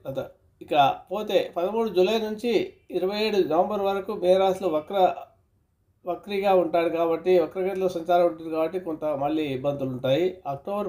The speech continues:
పది నుంచి ఇరవై ఆరు వరకు కుంభరాశిలో మళ్ళీ వక్రగతిలో ఉంటాడు కాబట్టి, వక్రగతిలో ఉండే సమయంలో కుంభరాశిలో సంచారం చేయడం వల్ల మకర రాశి ఫలితాలు ఇస్తాడు. కాబట్టి మకర రాశి వారికి కూడా <clears throat> ఏలినాటి శని పోయినట్టుగా భావించడానికి లేదు.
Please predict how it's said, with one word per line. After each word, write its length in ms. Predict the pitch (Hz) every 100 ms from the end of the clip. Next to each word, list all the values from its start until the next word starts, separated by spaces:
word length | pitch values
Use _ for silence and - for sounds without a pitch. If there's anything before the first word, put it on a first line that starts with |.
| 185
పది 160 | 165
నుంచి 280 | 175 180 175
ఇరవై 240 | 190 165 175
ఆరు 160 | 175
వరకు 480 | 175 160 160 190 185 - _
కుంభరాశిలో 580 | 170 170 180 175 180 180
మళ్ళీ 320 | 151 160 180
వక్రగతిలో 640 | 156 - 180 170 165 170
ఉంటాడు 300 | 156 147 156
కాబట్టి, 420 | 151 151 151 160 165
వక్రగతిలో 560 | 151 185 196 190 190
ఉండే 180 | 175 170
సమయంలో 340 | 170 175 170
కుంభరాశిలో 520 | 170 165 170 175 165 165
సంచారం 420 | 175 170 170 165
చేయడం 200 | 170 180
వల్ల 120 | 190
మకర 360 | 190 160 185 180
రాశి 160 | - 143
ఫలితాలు 300 | 135 139 127
ఇస్తాడు. 280 | - 101 - _ - _ -
కాబట్టి 260 | 190 190 180
మకర 240 | 160 190
రాశి 260 | 190 185 180
వారికి 220 | 180 175
కూడా 320 | 180 202 190 _ _ _ _ _
<clears throat> 720 | - 185 220 - - _ _ 170
ఏలినాటి 320 | 185 180 175
శని 180 | 175 170
పోయినట్టుగా 480 | 165 160 156 160
భావించడానికి 600 | 151 147 143 139 143 139
లేదు. 320 | 127 127 104